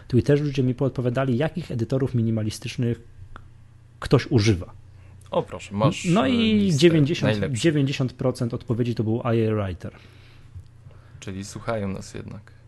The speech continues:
Speaker 1: Nie, no bo to jest jednak dobry, fajny produkt,
Speaker 2: To jest,
Speaker 1: tak?
Speaker 2: tak.
Speaker 1: Ja zacząłem go używać, y, nie dlatego, że tam jakieś, nie wiem, wypasione funkcje, bo ten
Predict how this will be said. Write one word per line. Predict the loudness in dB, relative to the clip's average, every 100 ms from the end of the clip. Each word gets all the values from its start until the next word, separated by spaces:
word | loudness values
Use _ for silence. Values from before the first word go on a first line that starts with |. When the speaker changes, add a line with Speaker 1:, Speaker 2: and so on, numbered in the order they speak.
| 2
Speaker 1:
Nie, | 6 8
no | 6
bo | 2
to |
jest | 0 0
jednak | 0
dobry, | 0 0 -2 -4 -6 -6 -8 -8 -8 -10 -4
fajny | 0 0 -2
produkt, | -6 -8
Speaker 2:
To | -6
jest, | -4
Speaker 1:
tak? | -4 -4
Speaker 2:
tak. | 0
Speaker 1:
Ja | 2 2
zacząłem | 0 0 0 0
go | 2
używać, | 2 4 2 2 -2 -4 -8 -4
y, | -2 -2 -4 -6 -6 -4 0
nie | 0
dlatego, | 2 0 0
że | 0
tam | 0
jakieś, | 0 -2
nie | -2
wiem, | 0 -2 -4 -8 -18 -20 -14 -12 -12 -12 -10
wypasione | -10 -4 -2 0 -2
funkcje, | 0 0 0 -2
bo | 0
ten | 0 0